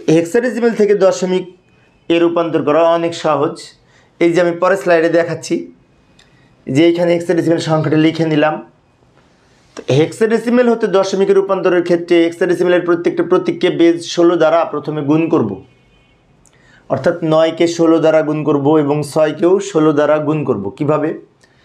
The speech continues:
এখানে সমান দিব, দেওয়ার পরে নয় লিখে নিব, একে ষোলো দ্বারা গুণ করব, তারপর যোগ চিহ্ন দিব, ছয় লিখে নিব, এটাকেও ষোলো দ্বারা গুণ করব, অর্থাৎ নয়কে ষোলো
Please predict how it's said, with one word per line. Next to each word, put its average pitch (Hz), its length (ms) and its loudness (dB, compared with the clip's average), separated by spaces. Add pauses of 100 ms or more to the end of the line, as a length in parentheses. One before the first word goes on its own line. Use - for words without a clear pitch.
(220)
এখানে 165 240 -2 (100)
সমান 175 260 0 (100)
দিব, 110 140 -2 (880)
দেওয়ার 160 280 0
পরে 175 120 2 (120)
নয় 170 240 4
লিখে 165 280 0
নিব, 175 140 0 (1400)
একে 165 240 0
ষোলো 175 180 2
দ্বারা 165 240 0
গুণ 156 180 -4
করব, 101 160 0 (340)
তারপর 143 200 0 (100)
যোগ 185 120 4 (100)
চিহ্ন 180 160 -4 (120)
দিব, 107 120 -2 (680)
ছয় 175 440 0
লিখে 175 280 -4
নিব, 190 140 0 (800)
এটাকেও 185 320 2 (120)
ষোলো 180 320 2
দ্বারা 156 260 2
গুণ 151 220 -6
করব, 101 180 -2 (800)
অর্থাৎ 165 260 -2 (140)
নয়কে 160 300 0 (100)
ষোলো 160 160 2